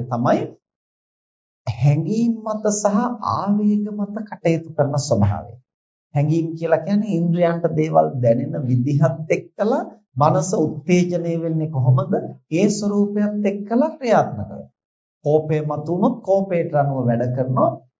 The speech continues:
රාගය මතුනොත් රාගයට අනුව වැඩ කරනවා. ඊර්ෂ්‍යා මතුනොත් ඊර්ෂ්‍යාවට අනුව, මාන්නය මතුනොත් මාන්නයට අනුව ඒ එන හැඟීමත් එක්ක කටයුතු කරනවා. එහෙම නැත්නම් ඇබ්බැහියත් එක්ක.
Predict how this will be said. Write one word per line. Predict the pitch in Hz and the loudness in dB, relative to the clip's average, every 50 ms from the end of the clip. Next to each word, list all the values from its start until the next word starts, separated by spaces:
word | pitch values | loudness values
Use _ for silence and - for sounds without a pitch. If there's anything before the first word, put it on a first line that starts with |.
| _ _ _ - - _ - | _ _ _ -20 -20 _ -8
රාගය | 131 147 151 156 165 160 156 160 156 | -4 0 2 2 2 0 -2 -4 -4
මතුනොත් | 151 147 147 - - 143 139 139 123 - - | -4 -4 -6 0 2 2 2 2 0 -4 -2
රාගයට | 135 127 127 147 - - 170 165 160 - | -2 0 2 2 0 -2 -6 -8 0 0
අනුව | 147 143 143 139 139 | 0 0 2 -2 -4
වැඩ | 131 131 123 123 127 127 | 0 0 2 4 4 2
කරනවා. | 123 127 123 127 123 190 226 - - - - | 2 0 -2 0 0 0 -2 -2 -4 -10 -4
ඊර්ෂ්‍යා | 147 160 175 180 180 - - - 156 147 139 | -2 0 0 0 0 0 4 6 6 6 6
මතුනොත් | - 139 - - 143 131 131 120 - 127 | 4 -2 -4 -2 -2 0 0 0 2 2
ඊර්ෂ්‍යාවට | 131 147 175 185 170 - 160 156 151 143 139 139 - - | 2 2 2 0 -2 -2 2 4 4 4 4 2 -2 -2
අනුව, | 131 - - 202 208 | -4 -4 0 2 2
මාන්නය | 202 151 151 156 160 156 156 156 160 | 2 2 2 0 -2 -4 -6 -6 -4
මතුනොත් | 156 151 143 139 151 135 131 131 131 127 127 | -2 -2 -2 -2 -2 -2 0 2 2 2 2
මාන්නයට | 117 120 131 147 160 170 165 156 151 151 156 147 | 2 2 0 0 0 -2 -2 -2 -4 -2 2 2
අනුව | 139 147 - 208 - - - - _ _ _ | 2 4 2 -2 -4 -4 -8 -16 _ _ _
ඒ | - 175 190 - - 151 | -2 0 0 0 0 -2
එන | 160 185 208 | -6 -2 -2
හැඟීමත් | 202 - - - - - - - 202 202 - 226 202 208 - - | -2 2 4 2 2 2 0 -2 -4 -4 0 0 -2 -2 0 0
එක්ක | 208 196 202 - - | 0 0 0 -2 -4
කටයුතු | 285 269 247 - - 165 131 120 123 - | -6 -4 -4 -2 0 0 0 0 -2 -4
කරනවා. | - - - - _ _ _ _ _ _ _ _ _ - | -6 -10 -14 -18 _ _ _ _ _ _ _ _ _ -2
එහෙම | 143 117 202 202 | 0 0 2 0
නැත්නම් | 196 196 233 226 - - - - 320 349 - | 0 0 0 -2 -4 -2 0 0 0 0 0
ඇබ්බැහියත් | - - - - - 208 - - - 131 123 127 | -4 -4 -4 0 4 4 4 4 4 0 -4 -6
එක්ක. | - - - - | -8 -12 -18 -20